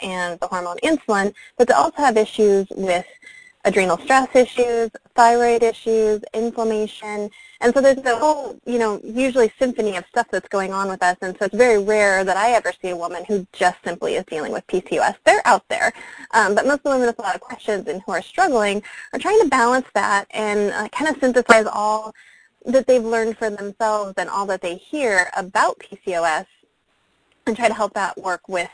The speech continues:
um, how they should be working out and eating when they most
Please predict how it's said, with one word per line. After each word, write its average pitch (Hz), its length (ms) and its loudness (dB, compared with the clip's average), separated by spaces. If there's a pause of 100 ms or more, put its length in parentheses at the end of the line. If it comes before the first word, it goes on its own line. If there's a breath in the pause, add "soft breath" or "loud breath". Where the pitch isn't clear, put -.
(140)
um, 190 280 -10
how - 160 0
they 180 120 0
should - 240 -6
be 180 260 -6 (800 loud breath)
working 285 320 4
out 240 240 4
and 190 120 -2
eating 240 440 2
when 208 160 0
they 202 280 -4 (120)
most 233 320 0